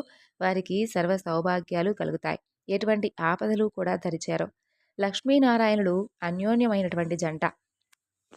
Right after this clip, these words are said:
కాబట్టి వారి యొక్క అన్యోన్యత, ఆప్యాయత ఈ లోకంలో ఉన్నటువంటి దంపతులందరికీ కూడా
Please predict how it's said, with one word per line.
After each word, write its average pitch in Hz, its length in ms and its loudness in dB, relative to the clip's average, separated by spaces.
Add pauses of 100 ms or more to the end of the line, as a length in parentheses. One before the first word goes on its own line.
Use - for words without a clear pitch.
(680)
కాబట్టి 196 500 4 (420)
వారి 214 180 4
యొక్క 208 180 2 (120)
అన్యోన్యత, 214 560 6 (360)
ఆప్యాయత 214 600 6 (460)
ఈ 226 140 2
లోకంలో 233 540 6
ఉన్నటువంటి 202 440 4
దంపతులందరికీ 190 880 2
కూడా 175 320 2